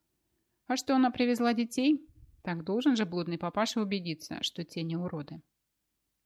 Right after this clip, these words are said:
Клеопатра прекрасно знала – чем взять Марка Антония. Что ему там наговорил Фонтей Капитон,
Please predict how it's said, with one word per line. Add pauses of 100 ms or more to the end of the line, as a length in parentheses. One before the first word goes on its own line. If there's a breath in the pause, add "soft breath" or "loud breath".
Клеопатра
прекрасно
знала – (460)
чем
взять
Марка
Антония. (840)
Что
ему
там
наговорил
Фонтей
Капитон,